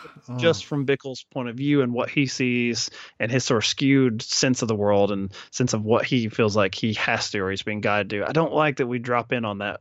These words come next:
Speaker 1: that sort of quiet moment with them of Keitel sort of, like, grooming her to, like, stay with him for this, you know,
Speaker 2: Do you think
Speaker 1: really
Speaker 2: that's
Speaker 1: spooky
Speaker 2: there
Speaker 1: majority.
Speaker 2: for, for the purposes of the end of the movie? So, like, we, we feel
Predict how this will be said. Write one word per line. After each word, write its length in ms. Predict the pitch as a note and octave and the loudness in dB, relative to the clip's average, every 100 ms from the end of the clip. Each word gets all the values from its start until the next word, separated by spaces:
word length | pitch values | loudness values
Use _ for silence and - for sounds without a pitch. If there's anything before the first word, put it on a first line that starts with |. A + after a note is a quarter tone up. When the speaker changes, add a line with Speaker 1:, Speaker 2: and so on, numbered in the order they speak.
| - | -6
Speaker 1:
that 180 | G2+ F2 | -6 -4
sort 160 | G#2 | -6
of 60 | F#2+ | -6
quiet 420 | - A2+ G#2+ - | 0 2 2 0
moment 360 | G#2 G2+ G2 - | -4 -4 -4 -6
with 240 | - G2+ - | -4 -4 0
them 360 | F#2+ F2 F#2 | 0 0 0
of 180 | F#2 F2+ | 0 0
Keitel 380 | - G2 - G2 | -2 -2 2 2
sort 220 | - F#2+ | 2 2
of, 40 | F#2+ | 2
like, 200 | F#2 - | 0 0
grooming 540 | B2+ A2 A2 G2 F#2 F#2+ | 0 2 2 0 -2 -4
her 320 | - G2 F2+ F2+ | 0 4 4 2
to, 120 | G2+ | 4
like, 340 | F2 E2 - - - - | 4 2 -2 -18 -20 -12
stay 300 | - - A#2 | -4 0 4
with 180 | G#2 F#2+ | 4 2
him 240 | G2 F2+ F2 | -2 -2 -4
for 100 | F#2+ | -4
this, 280 | F#2 - | -2 -2
you 40 | G2 | -2
know, 200 | F2 G2 - | -2 -4 -4
Speaker 2:
Do 100 | D3 | -2
you 60 | F#3 | 2
think 140 | B2+ | 4
Speaker 1:
really 140 | B2 A2 | 4 4
Speaker 2:
that's 300 | - E3 F3 | 6 6 6
Speaker 1:
spooky 180 | A2 G#2+ | 0 0
Speaker 2:
there 240 | D3 D3+ D#3 | 4 8 10
Speaker 1:
majority. 480 | D#3 D#3 D#3 D3+ - - | 10 10 8 4 -2 -18
Speaker 2:
for, 800 | - C#3 C3 B2+ B2+ A#2+ A#2+ A2 - - F3 | -4 2 4 4 4 4 0 -6 -18 -20 -6
for 100 | E3 | -2
the 80 | C#3 | 0
purposes 400 | D#3 - D#3+ C3+ | 2 2 2 2
of 140 | B2 | 0
the 160 | A#2+ C3 | -2 -2
end 200 | C3 C#3 | 2 2
of 60 | C3+ | 2
the 80 | |
movie? 360 | C3+ C3+ C3+ C3 | 2 2 0 -2
So, 200 | - B2 | -2 -4
like, 340 | A2 G#2 - | -2 -4 -8
we, 640 | A2+ A#2 A2 A2 G#2+ G2+ - _ _ _ - | -6 -4 -4 -6 -6 -10 -14 _ _ _ -4
we 140 | C3+ | -2
feel 400 | C3 C3 A#2 | 0 0 0